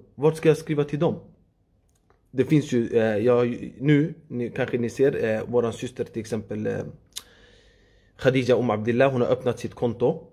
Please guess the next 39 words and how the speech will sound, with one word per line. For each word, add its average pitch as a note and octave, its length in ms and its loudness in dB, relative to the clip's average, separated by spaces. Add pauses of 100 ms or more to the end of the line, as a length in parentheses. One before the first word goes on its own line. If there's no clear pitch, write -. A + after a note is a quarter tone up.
(280)
eh, - 80 -14
på A#2 140 -2
Instagram. A#2 540 0
Alltså - 180 -8
den A#2+ 100 0
är - 40 0
öppen A2+ 360 0
nu. F3+ 160 2 (340)
Och F3 260 4
ni D#3 140 2
kan D#3 160 2
följa C#3 260 6
henne, B2+ 300 2
jag D3 160 6
råder E3 180 6
er. G#2+ 140 -6
Följ, E3+ 300 4
följ D#3 200 4
henne C#3 260 0
och E3 380 0
dra C#3+ 160 4
nytta D3 480 0
därifrån. B2+ 500 4
Och E3 260 4
ni F#3 120 2
som E3 140 0
är D3 40 2
tjejer D#3 300 4
speciellt, F3 440 4 (480)
ställ E3 440 4
era C3+ 220 4 (160)
tjejfrågor C#3+ 760 0 (180)
som A#2 200 -10
har D#3 160 8
med C#3 140 4
just E3+ 220 0
de C#3+ 80 -4
här C#3+ 100 4
grejerna. C3+ 400 2